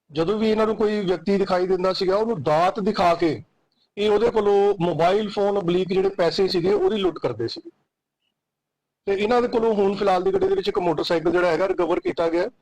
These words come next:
ਇਹਦੀ ਆਪਾਂ ਇਹਨੂੰ ਰਿਮਾਂਡ ਦੇ ਉੱਪਰ ਲੈ ਕੇ ਇਹਦੇ ਕੋਲੋਂ further ਜਿਹੜੀ ਹੈਗੀ ਆ, ਜਿਹੜੀ ਇਹਦੀ ਰਿਕਵਰੀ ਜਿਹੜੀ ਉਹ ਕੀਤੀ ਜਾਏਗੀ। ਇਹਦੇ ਵਿੱਚ ਮੈਂ ਤੁਹਾਨੂੰ ਪ੍ਰੈਸ ਨੋਟ ਦੇ ਵਿੱਚ ਤੁਹਾਨੂੰ ਡਿਟੇਲ ਦੇ ਵਿੱਚ ਦੱਸ ਦਿੱਤਾ ਹੈ।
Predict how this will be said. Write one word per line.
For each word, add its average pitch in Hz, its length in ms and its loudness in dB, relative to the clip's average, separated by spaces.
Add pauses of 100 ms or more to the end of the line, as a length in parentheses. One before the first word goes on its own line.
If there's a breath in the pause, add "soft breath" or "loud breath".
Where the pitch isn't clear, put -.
(360 soft breath)
ਇਹਦੀ 208 220 -2
ਆਪਾਂ 202 420 2
ਇਹਨੂੰ 190 280 0
ਰਿਮਾਂਡ 165 360 0
ਦੇ 185 80 0
ਉੱਪਰ 190 200 -2
ਲੈ 165 220 2
ਕੇ 160 140 -2
ਇਹਦੇ 202 240 -2
ਕੋਲੋਂ 202 200 -2 (120)
further 220 240 0
ਜਿਹੜੀ 202 300 0
ਹੈਗੀ 170 340 0
ਆ, 165 260 0
ਜਿਹੜੀ 160 240 0
ਇਹਦੀ 156 440 -2
ਰਿਕਵਰੀ 151 360 -2
ਜਿਹੜੀ 143 200 -2
ਉਹ 190 60 0
ਕੀਤੀ 139 280 -4
ਜਾਏਗੀ। - 340 -8 (580 soft breath)
ਇਹਦੇ 208 180 0
ਵਿੱਚ 220 220 -2
ਮੈਂ 214 160 0
ਤੁਹਾਨੂੰ 202 560 0 (160)
ਪ੍ਰੈਸ 196 320 0
ਨੋਟ 196 240 2
ਦੇ 185 100 -2
ਵਿੱਚ 185 280 -2
ਤੁਹਾਨੂੰ 175 380 -2
ਡਿਟੇਲ 170 360 0
ਦੇ 185 80 2
ਵਿੱਚ 180 200 -2
ਦੱਸ 147 380 -2
ਦਿੱਤਾ 156 220 0
ਹੈ। 185 120 0